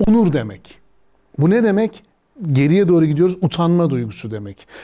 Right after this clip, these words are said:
Bu ne demek? Yardımsever olmadığın zaman utanmalısın. Eğer yardıma ihtiyacı olan bir kişi senin yüzünden ya da o topluluğun bir araya gelip o insanın hayatını kurtaramadıysa. Eğer adaletsizsen, adaletsizlikten dolayı birisi ceza yiyorsa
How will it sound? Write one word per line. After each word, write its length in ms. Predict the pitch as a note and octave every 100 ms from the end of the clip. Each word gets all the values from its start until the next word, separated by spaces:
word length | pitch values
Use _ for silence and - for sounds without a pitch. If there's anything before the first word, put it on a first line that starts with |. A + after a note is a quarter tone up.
| -
Bu 100 | D3
ne 160 | F3 G#3+
demek? 340 | A#3 F#3+ F#3+
Yardımsever 680 | D3+ D#3 D#3+ F#3 - F3 F#3
olmadığın 600 | G3 D3+ F#3 F3+ C#3+ C#3
zaman 360 | B2 B2+ C3+ C#3+
utanmalısın. 720 | - C#3+ C#3+ D3 D3+ - G#2
Eğer 280 | C3 C3+ C3 - - _
yardıma 420 | C#3 C#3 C#3+ C#3+
ihtiyacı 460 | C3+ - C#3 C3+ C#3+
olan 260 | C#3 C3+ C3
bir 80 |
kişi 300 | A#2+ - -
senin 300 | - C3 B2+
yüzünden 440 | B2 A#2+ B2 B2 B2
ya 180 | B2+ B2+
da 140 | B2+ - - - -
o 120 | E3
topluluğun 520 | D#3 C#3+ - C#3 C3+
bir 80 | C#3
araya 240 | C3 C3+
gelip 360 | B2+ C3 C3 - - - -
o 120 | D#3+
insanın 340 | D3 B2 C#3+
hayatını 420 | B2+ C3 B2 C3+
kurtaramadıysa. 840 | A2+ B2+ - A#2+ A2+ G#2 G2 - - _ _ _ _ - -
Eğer 280 | E3+ G3+ - _
adaletsizsen, 1000 | - C3+ D#3+ E3+ F3 - G#3+ - F#3 F3+ -
adaletsizlikten 920 | D3+ E3+ F3 F3 E3+ D#3+ E3+ F#3+ F#3
dolayı 260 | E3+ E3
birisi 280 | D#3+ D#3 D#3+
ceza 320 | C#3+ C#3+ D3+ D3+
yiyorsa 440 | D#3 D3+ - D3